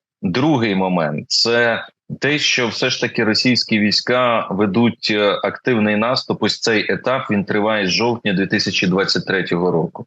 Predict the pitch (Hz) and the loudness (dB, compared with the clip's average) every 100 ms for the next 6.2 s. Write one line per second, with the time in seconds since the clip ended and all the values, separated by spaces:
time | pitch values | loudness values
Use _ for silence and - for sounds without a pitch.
0 | _ - - - _ 117 127 120 - 123 | _ -18 -16 -20 _ 0 2 0 0 2
1 | 165 156 135 120 113 107 98 85 85 110 | 2 2 2 2 2 2 2 -2 -4 -2
2 | 120 135 117 104 98 - 131 120 113 117 | 0 0 -2 -4 -4 -2 0 2 0 -2
3 | - 123 117 113 117 107 117 110 - 156 | -2 -2 0 -2 0 0 0 0 0 0
4 | 143 113 - 113 90 - - _ _ _ | 0 0 -2 -2 -4 -6 -20 _ _ _
5 | _ 120 110 104 117 127 127 151 127 85 | _ 0 0 0 0 0 0 0 0 -2
6 | 76 | -4